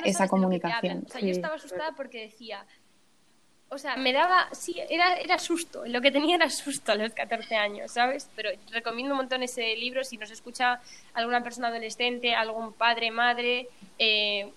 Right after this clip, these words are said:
Speaker 2: yo recomiendo que, que se hable es-, de la muerte a, a, a los chavales porque creo que es algo muy importante.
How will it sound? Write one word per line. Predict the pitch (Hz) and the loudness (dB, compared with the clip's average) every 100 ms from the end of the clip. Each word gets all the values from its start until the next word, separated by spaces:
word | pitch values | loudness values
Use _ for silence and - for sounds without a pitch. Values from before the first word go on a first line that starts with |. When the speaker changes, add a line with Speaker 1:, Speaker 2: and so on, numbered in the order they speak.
| 214 | -12
Speaker 2:
yo | 202 220 | -6 -4
recomiendo | 220 214 208 214 208 202 | -4 -6 -6 -6 -8 -8
que, | 143 190 190 - | -6 -6 -6 -10
que | 214 | -12
se | 226 | -4
hable | 208 214 202 - - | -4 -4 -10 -14 -18
es-, | 196 - - | -18 -18 -18
de | 208 | -10
la | 196 | -10
muerte | 208 214 214 | -8 -10 -4
a, | 208 226 214 208 202 - - | -4 -4 -10 -14 -14 -16 -14
a, | 196 | -12
a | 196 | -12
los | 202 | -14
chavales | - 208 220 226 240 | -8 -2 0 -2 -8
porque | 214 202 202 | -12 -14 -14
creo | 202 196 | -12 -12
que | 202 | -12
es | 202 | -16
algo | 202 | -16
muy | 196 196 | -14 -16
importante. | 190 190 - 185 - | -16 -18 -16 -18 -18